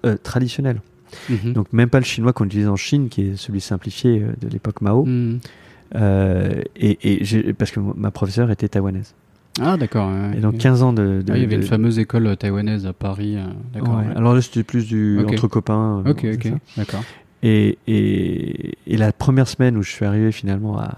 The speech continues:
Speaker 1: à Taïwan, euh, j'ai envoyé un message à ma mère pour le, pour le, pour le, la remercier. En chinois, on dit, euh, "辛苦了". Finalement, c'est, c'est tous les efforts et, et, et la, la pugnacité dont elle a fait preuve pour, euh, pour me pousser
Speaker 2: Ah,
Speaker 1: à,
Speaker 2: d'accord,
Speaker 1: à
Speaker 2: c'est pas
Speaker 1: continuer.
Speaker 2: toi en apprenant le chinois qui a des cinq coups, c'est ta, c'est ta
Speaker 1: Ah, non,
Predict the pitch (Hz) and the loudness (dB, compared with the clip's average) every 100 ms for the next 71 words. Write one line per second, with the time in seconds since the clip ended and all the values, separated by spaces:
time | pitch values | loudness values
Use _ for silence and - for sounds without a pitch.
0 | - 110 101 104 120 135 - _ - - | -10 -4 -2 0 0 -2 -8 _ -20 -20
1 | _ - 107 101 98 101 101 110 104 98 | _ -8 -2 0 0 2 4 4 4 2
2 | 104 98 95 95 95 - 104 98 98 101 | 0 0 0 0 -2 -4 -4 -2 -4 -6
3 | 101 104 101 - - 107 87 58 52 50 | -6 0 0 -2 -4 -4 -4 -4 -6 -8
4 | 50 50 55 104 104 104 - - 113 110 | -10 -12 -6 -2 2 2 0 0 0 0
5 | 107 - - - - 98 - 104 110 113 | -4 -14 -20 -16 -4 -2 0 0 4 4
6 | 98 104 95 98 117 107 - 98 101 - | 4 4 2 0 0 0 -2 -6 -6 -10
7 | - - - - 98 95 104 110 - 92 | -16 -18 -18 -6 -2 2 2 0 0 -2
8 | 92 - - 101 98 104 - 117 107 95 | -2 -6 -4 -2 0 0 2 2 4 2
9 | 95 98 92 104 98 95 95 98 - - | 0 -2 -2 -2 -2 -2 -4 -8 -18 -20
10 | _ 110 - 113 110 110 - - 117 107 | _ -4 0 0 2 2 0 -2 0 0
11 | 101 95 - 98 - 120 - 104 90 95 | -2 -4 -4 -6 0 0 0 -8 -6 -6
12 | 95 92 104 95 95 - 104 - 107 98 | -8 -10 -8 -6 -8 -10 -12 -8 -6 0
13 | 139 143 117 120 131 107 170 151 131 - | 0 0 -2 0 0 4 4 4 0 -2
14 | 135 135 127 120 - 135 131 113 - 127 | -4 -2 -2 -4 -4 -4 -2 -4 -4 -6
15 | - 98 - 113 120 - 110 - | -6 -12 -10 -6 -6 -6 -4 0